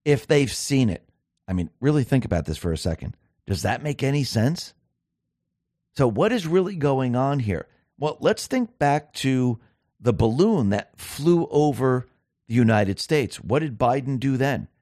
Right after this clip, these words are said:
He did absolutely nothing. So what's happening now? I do believe the military right now is embarrassing the Biden administration.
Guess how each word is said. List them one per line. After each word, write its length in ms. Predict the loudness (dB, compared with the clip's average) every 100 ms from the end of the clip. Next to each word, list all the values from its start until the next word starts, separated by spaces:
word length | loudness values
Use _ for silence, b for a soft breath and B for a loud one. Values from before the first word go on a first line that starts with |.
| _ _
He 160 | -6
did 240 | 0 -2 -2
absolutely 800 | -6 -8 -8 -4 -4 -4 -2 0
nothing. 440 | 0 0 -4 -12 -14 _ _ _ _ _ _ _
So 160 | -4 0
what's 280 | 0 0
happening 440 | 0 0 0 0 0
now? 320 | 0 -2 -4 _ _ _ _ -4
I 160 | -2 0
do 180 | -2
believe 300 | -2 -2 -2
the 80 | 0
military 580 | 2 2 0 0 0 0
right 240 | -2 -4
now 340 | -4 -2 -2 -4 _ _ _ _ _
is 220 | -2 -2 -2
embarrassing 1040 | -4 -2 0 0 2 0 0 -2 -2 -4
the 100 | 0
Biden 280 | 4 4 4
administration. 720 | 0 0 0 0 0 -2 -8